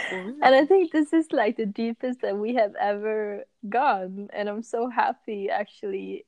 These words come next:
Speaker 2: that we do it
Speaker 1: Yes.
Speaker 2: on my podcast, so that we can show people that, <laughs> you know,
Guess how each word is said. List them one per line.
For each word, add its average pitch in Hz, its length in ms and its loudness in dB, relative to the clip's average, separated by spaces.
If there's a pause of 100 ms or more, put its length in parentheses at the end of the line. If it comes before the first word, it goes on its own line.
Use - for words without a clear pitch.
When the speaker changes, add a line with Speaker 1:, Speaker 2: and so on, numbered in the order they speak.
Speaker 2:
that 202 220 2
we 208 140 -4
do 208 340 0
it 185 300 -2 (800)
Speaker 1:
Yes. 226 640 -6
Speaker 2:
on 220 240 2
my 208 180 -4
podcast, - 800 -6
so 202 260 -8
that 190 260 -2
we 202 160 -10
can 202 220 -8
show 202 220 -8
people 190 440 -8
that, 185 240 -6 (120)
<laughs> - 140 -20
you 330 140 2
know, 381 220 6